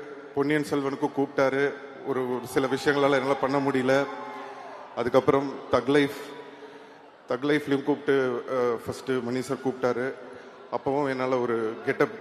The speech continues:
ப்ராப்ளம் இருந்ததுனால பண்ண முடியாம இருந்தது. But again திரும்பவும் அந்த ஆப்பர்ச்சுனிட்டி வந்தது. அதுவும் சாதாரணமா வரல,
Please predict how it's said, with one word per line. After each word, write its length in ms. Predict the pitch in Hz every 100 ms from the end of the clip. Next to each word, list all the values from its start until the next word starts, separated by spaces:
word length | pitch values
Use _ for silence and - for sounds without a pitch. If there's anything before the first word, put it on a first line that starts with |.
| - 120
ப்ராப்ளம் 360 | 120 131 127
இருந்ததுனால 540 | 123 123 120 120 120 127
பண்ண 180 | 120 127
முடியாம 460 | 123 120 117 120 117
இருந்தது. 440 | 104 110 113 127 - - - - - - -
But 40 | 120
again 440 | 117 113 151 147 135 - - - - - - -
திரும்பவும் 540 | 139 151 151 151 151
அந்த 160 | 135 127
ஆப்பர்ச்சுனிட்டி 600 | 127 147 - 143 135 131
வந்தது. 520 | 120 127 131 135 156 - - - - - - - - -
அதுவும் 280 | 117 135 139
சாதாரணமா 360 | 131 135 139 139
வரல, 380 | 131 127 139